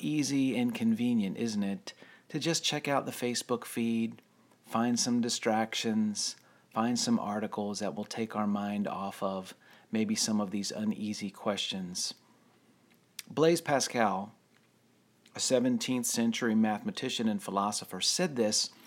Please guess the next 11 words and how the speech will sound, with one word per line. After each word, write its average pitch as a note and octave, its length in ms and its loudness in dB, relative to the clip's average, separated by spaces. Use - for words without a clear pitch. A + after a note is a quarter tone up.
in A2 100 -2
his A#2 160 0
Pensees, F#2+ 720 0
"All G3 280 8
of D3 120 0
man's D#3 560 2
misfortune A2+ 1000 2
comes B2+ 280 0
from A2+ 300 6
one B2+ 240 2
thing, F#2+ 520 -2